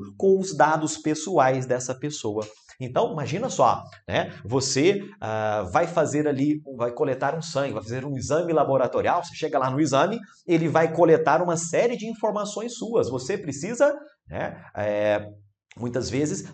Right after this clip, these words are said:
passar dados pessoais pra fazer aquela coleta. E, amigos, todos, em todas as situações em que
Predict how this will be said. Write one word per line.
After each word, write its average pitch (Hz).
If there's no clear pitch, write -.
passar 165
dados 147
pessoais 147
pra 143
fazer 139
aquela 127
coleta. 113
E, 113
amigos, 107
todos, 240
em 180
todas 269
as 233
situações 165
em 143
que 165